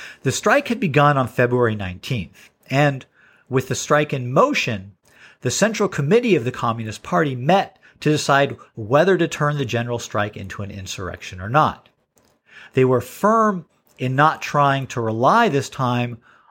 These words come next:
on Yu Zhong-, Yongjian, the Kuomintang leader, who still hoped to win the butcher Li Baozhang to defect to the National Revolutionary Army,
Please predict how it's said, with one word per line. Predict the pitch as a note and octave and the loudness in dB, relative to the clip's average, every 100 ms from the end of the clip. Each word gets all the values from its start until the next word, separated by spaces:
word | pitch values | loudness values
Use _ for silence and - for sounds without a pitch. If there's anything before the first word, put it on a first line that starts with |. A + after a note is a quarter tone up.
| - | -4
on | A#2+ A#2 | -2 0
Yu | B2+ D3+ E3 | 2 4 4
Zhong-, | A#2 B2+ B2+ C3 | 2 0 -2 -2
Yongjian, | A#2+ B2+ B2 G#2+ D#3 G#3 B2+ A#2+ A#2+ _ _ | 0 2 0 0 2 4 2 -2 -10 _ _
the | - | -6
Kuomintang | G#2+ C#3+ C#3+ B2+ C3+ C#3+ | 2 4 4 4 4 4
leader, | C3+ B2 A#2 A#2 - - - | 2 2 2 -2 -8 -20 -18
who | - B2+ | -6 -6
still | - F#3 F#3 | 0 0 2
hoped | - F#3 F#3 | 2 2 0
to | C3+ | -4
win | C#3 C3+ | -2 -4
the | |
butcher | A#2 C#3+ D#3+ C#3 A#2+ | 0 2 2 0 0
Li | A2+ C#3+ | 2 2
Baozhang | C#3 A#2+ A2+ G#2+ D3+ D#3 A2 G#2 - - _ | 4 4 2 2 4 4 2 -4 -12 -20 _
to | - | -4
defect | A#2+ - C#3 C3 | -4 0 -2 -2
to | - | -6
the | |
National | A#2+ G#2+ G#2+ - A2 | -4 -2 -4 -8 -8
Revolutionary | G#2 G2+ G#2 - A2 | -8 -8 -8 -8 -4
Army, | F#3 A3+ D3+ F#2 | 2 2 2 -2